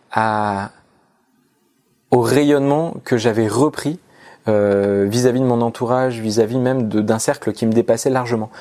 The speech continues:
En racontant de manière bienveillante, drôle, honnête, transparente, euh, sans pointer du doigt, sans culpabiliser cette démarche,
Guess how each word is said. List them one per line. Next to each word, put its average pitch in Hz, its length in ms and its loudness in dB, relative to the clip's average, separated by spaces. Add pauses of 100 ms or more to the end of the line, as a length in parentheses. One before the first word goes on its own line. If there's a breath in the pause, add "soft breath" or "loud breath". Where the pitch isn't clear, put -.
(120)
En 113 100 2
racontant 147 640 0 (260 loud breath)
de 107 80 -2
manière 110 240 2
bienveillante, 135 720 0
drôle, 127 460 2
honnête, 139 420 0
transparente, 139 720 -4 (380 loud breath)
euh, 110 240 2
sans 147 580 0
pointer 143 320 0
du 135 160 -2
doigt, 131 220 2
sans 151 180 -8
culpabiliser 131 680 -2
cette 110 200 -4
démarche, 127 400 -2